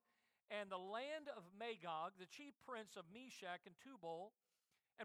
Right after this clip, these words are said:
prophesy against him, and say, Thus saith the Lord God, Behold, I am against thee,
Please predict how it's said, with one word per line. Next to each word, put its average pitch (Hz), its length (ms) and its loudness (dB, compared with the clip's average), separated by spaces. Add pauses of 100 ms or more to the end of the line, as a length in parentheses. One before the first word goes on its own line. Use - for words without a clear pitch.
prophesy 269 640 6
against 214 480 -4 (160)
him, 165 160 -4 (720)
and 240 80 0
say, 226 400 2
Thus 240 240 4
saith 226 320 0
the 208 80 -2
Lord 202 240 0
God, 202 320 6
Behold, 220 320 4
I 214 160 6
am 202 160 -2
against 262 400 -6
thee, 180 160 -6